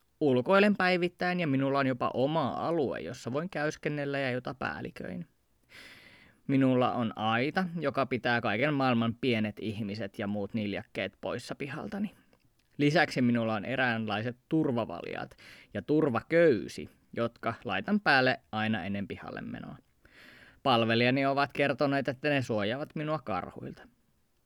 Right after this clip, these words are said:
En ole kertaakaan nähnyt karhuja alueellani, joten ne taitavat toimia aika hyvin. Tosin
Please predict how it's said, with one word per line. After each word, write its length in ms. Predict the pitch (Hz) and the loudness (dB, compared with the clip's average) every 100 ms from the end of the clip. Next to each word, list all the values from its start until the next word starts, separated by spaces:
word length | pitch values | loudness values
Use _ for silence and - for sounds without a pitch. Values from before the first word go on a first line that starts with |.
| _ - | _ 0
En 160 | 131 | 0
ole 120 | 139 | 2
kertaakaan 560 | 123 143 151 165 117 117 | 2 2 4 4 4 2
nähnyt 280 | 123 120 - | 2 0 -4
karhuja 640 | - 135 143 127 120 113 104 - | 0 2 2 2 0 0 -2 -6
alueellani, 560 | 117 123 127 120 120 120 | -2 2 2 2 2 2
joten 280 | 123 139 143 | 0 -2 -2
ne 80 | 156 | 0
taitavat 400 | 127 104 127 - | 0 0 -4 0
toimia 440 | 165 156 147 135 - _ | 0 2 0 -4 -8 _
aika 200 | 151 147 | -6 -4
hyvin. 340 | 151 127 78 117 _ _ _ _ _ _ _ _ _ - | -2 -4 -4 -10 _ _ _ _ _ _ _ _ _ -6
Tosin 380 | 156 165 160 | 0 0 -2